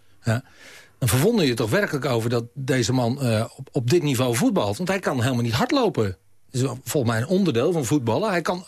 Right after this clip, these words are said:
geweldig uit stilstand spelen. Maar als hij, als hij van A naar B moet rennen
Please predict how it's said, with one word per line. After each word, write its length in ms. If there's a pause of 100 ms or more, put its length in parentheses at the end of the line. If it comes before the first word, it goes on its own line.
geweldig 640
uit 120
stilstand 480
spelen. 460 (340)
Maar 100
als 140
hij, 260
als 240
hij 280
van 400
A 180
naar 140
B 160
moet 180
rennen 360